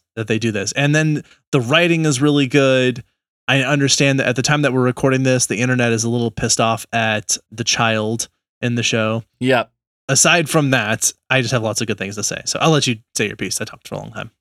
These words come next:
Speaker 2: I think what I really enjoy about it is that it's the Star Wars universe is so big, right? Like, when you watch the movies, they're huge. There's, there's fleets of armies. There's the Death Star. There's the Star Killer base. Like, they're huge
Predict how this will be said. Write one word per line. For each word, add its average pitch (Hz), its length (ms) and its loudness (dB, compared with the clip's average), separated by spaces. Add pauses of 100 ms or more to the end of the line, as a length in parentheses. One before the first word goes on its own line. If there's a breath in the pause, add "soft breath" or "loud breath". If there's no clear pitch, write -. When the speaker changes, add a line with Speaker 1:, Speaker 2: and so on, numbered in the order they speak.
(160)
Speaker 2:
I 190 100 2
think 240 200 -4
what 226 120 4
I 226 40 4
really 170 360 2
enjoy 143 280 2
about 143 240 2
it 131 100 -2
is 127 240 -2
that 131 100 4
it's - 280 -4 (260)
the 151 80 0
Star 220 260 2
Wars 190 460 0
universe 139 460 0
is 120 100 -2
so 143 240 2
big, 107 540 -2
right? 123 200 2
Like, 139 180 -2
when 139 120 -2
you 240 160 0
watch 190 340 0
the 147 100 2
movies, 131 540 0
they're 147 160 2
huge. 170 760 0
There's, 143 300 2
there's 143 240 2
fleets 208 540 -4
of 131 120 0
armies. 120 520 0
There's 131 320 2
the 127 140 -4 (140)
Death 190 200 2
Star. 110 480 2
There's 147 400 2 (320 loud breath)
the 151 140 4
Star 190 280 0
Killer 143 320 0
base. 104 320 -4
Like, 139 140 -4
they're 190 160 2
huge 196 640 0